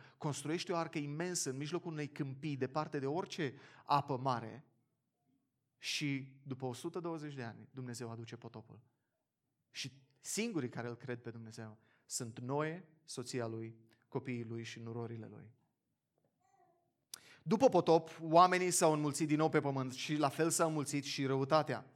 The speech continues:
Însă Dumnezeu a promis să nu mai distrugă lumea printr-un potop de ape și a dat un semn al promisiunii. Curcubeul. Care, da, are explicații chimice și,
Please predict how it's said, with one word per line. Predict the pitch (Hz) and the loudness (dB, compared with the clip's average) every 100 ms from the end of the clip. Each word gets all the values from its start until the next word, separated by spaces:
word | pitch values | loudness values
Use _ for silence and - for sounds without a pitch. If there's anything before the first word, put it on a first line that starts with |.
| _ _ _ _ _ - - | _ _ _ _ _ -10 0
Însă | 170 | 4
Dumnezeu | 185 196 190 269 | 6 6 8 8
a | |
promis | - 196 208 226 | 8 6 4 4
să | 202 | 4
nu | 180 196 | 4 4
mai | 285 240 | 6 6
distrugă | 160 - 160 151 | 4 2 2 4
lumea | 151 156 | 4 4
printr-un | 147 147 - | 2 -2 -2
potop | 135 139 160 | -2 0 2
de | 139 | 4
ape | 131 127 151 - - - | 4 4 -2 -4 -14 -2
și | - | 4
a | 180 | 6
dat | 240 240 | 6 4
un | 233 | 0
semn | 208 - 254 254 | 0 2 0 4
al | 185 143 | 4 4
promisiunii. | 147 135 131 135 113 107 113 _ _ _ _ _ _ | 0 -2 -4 -6 -8 -10 -18 _ _ _ _ _ _
Curcubeul. | - 123 165 196 170 113 113 - _ _ _ _ _ _ _ _ _ _ _ _ _ | -10 -2 6 8 8 4 -6 -20 _ _ _ _ _ _ _ _ _ _ _ _ _
Care, | 180 180 | 6 6
da, | 160 151 202 | 6 6 6
are | 165 | 2
explicații | 156 147 143 131 127 147 143 147 - | 0 -2 -6 -4 -4 -4 -8 -10 -10
chimice | 143 131 127 139 | -6 -6 -6 -8
și, | - 123 117 | -8 -8 -8